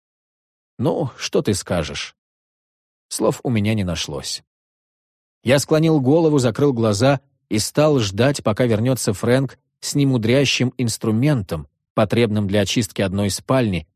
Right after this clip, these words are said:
той единственной спальни из всех земных спален, которая была отравлена Льдом девять. Сквозь смутное забытье, охватившее меня мягким облаком,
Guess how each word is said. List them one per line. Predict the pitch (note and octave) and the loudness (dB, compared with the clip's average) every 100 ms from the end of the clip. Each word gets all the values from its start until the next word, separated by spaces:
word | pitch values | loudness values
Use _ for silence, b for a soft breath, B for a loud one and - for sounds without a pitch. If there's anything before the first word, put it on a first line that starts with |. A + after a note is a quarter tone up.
| _ _ | _ _
той | - B2 | 0 2
единственной | A2+ A2+ C#3 C3+ - G2 F2+ F#2 | 2 2 0 -2 -4 -4 -2 -4
спальни | - - B2+ A#2 | -4 -2 0 0
из | G#2+ A2+ - | -2 -4 -6
всех | - - A2+ F#2 | -4 0 0 0
земных | F#2 F#2+ G2 F2+ | -4 -2 -4 -6
спален, | - C3 C#3+ C3 G#2+ _ _ | -6 -2 0 0 -4 _ _
которая | - - C3+ C3+ | -4 0 2 2
была | A#2+ B2 B2+ | 2 2 2
отравлена | - A2 A2+ B2 A2+ A2+ A2 F2+ - | 0 -2 2 2 2 0 0 -2 -4
Льдом | G2+ G2 G#2 F2 | -2 2 0 0
девять. | F2 F#2 C#2 - - _ _ _ _ _ _ _ | -2 -2 -4 -10 -16 _ _ _ _ _ _ _
Сквозь | - C#3 C#3+ | -2 2 2
смутное | - D#3 F#3+ D#3 D3+ | 2 2 2 2 2
забытье, | B2+ B2 A#2+ - C#3 F#3 | 2 2 0 2 2 4
охватившее | G2+ G#2+ F#2+ A#2+ G#2 A2+ | 2 -2 -2 -2 -2 -2
меня | G2 G2 G2+ | 0 0 0
мягким | G2 A#2+ G2 G2 - | 0 -2 -2 -4 -2
облаком, | D#3 D3+ C#3 C#3 A#2+ | -2 0 0 0 -2